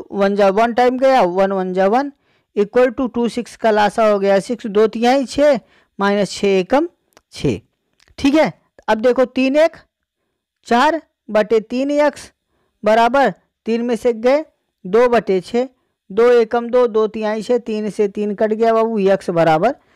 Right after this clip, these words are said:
चार। तो भैया खा की वैल्यू क्या आ गई? खा की वैल्यू चार आ गई, तो गा की बार-, वैल्यू क्या होगी? चार गुणे तीन, चार तिहाई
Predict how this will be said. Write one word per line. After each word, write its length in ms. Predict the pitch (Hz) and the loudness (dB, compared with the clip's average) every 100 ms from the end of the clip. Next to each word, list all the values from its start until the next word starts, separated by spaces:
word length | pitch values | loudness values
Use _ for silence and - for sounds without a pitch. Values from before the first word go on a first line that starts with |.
| _ _ - | _ _ -4
चार। 280 | 139 98 - _ _ _ - | -4 -4 -8 _ _ _ -4
तो 60 | 220 | 0
भैया 280 | 233 277 262 | 2 0 -2
खा 260 | - 247 | -2 -2
की 160 | 247 277 | -2 -2
वैल्यू 280 | 254 254 247 | -2 0 -2
क्या 200 | 254 233 | 0 2
आ 140 | 233 | 2
गई? 280 | 233 254 330 330 _ _ _ | 2 0 -2 -8 _ _ _
खा 180 | - 240 | -2 -2
की 160 | 240 240 | -2 -4
वैल्यू 280 | 233 233 220 | -2 -2 -2
चार 300 | 233 226 233 | 0 2 2
आ 160 | 214 | 2
गई, 200 | 202 214 | 2 -2
तो 100 | 214 | -2
गा 220 | 214 214 214 | 0 0 0
की 120 | 220 | 0
बार-, 300 | 220 208 190 | -2 -2 -2
वैल्यू 300 | 190 190 214 208 | -2 -2 -2 -2
क्या 180 | 233 | 0
होगी? 320 | 214 208 196 180 | 0 0 -2 -2
चार 280 | 196 185 | 0 0
गुणे 220 | 185 190 185 | 0 -2 -4
तीन, 240 | 202 196 | -4 -8
चार 260 | 170 185 185 | -2 0 0
तिहाई 340 | 190 208 285 | -2 -2 -2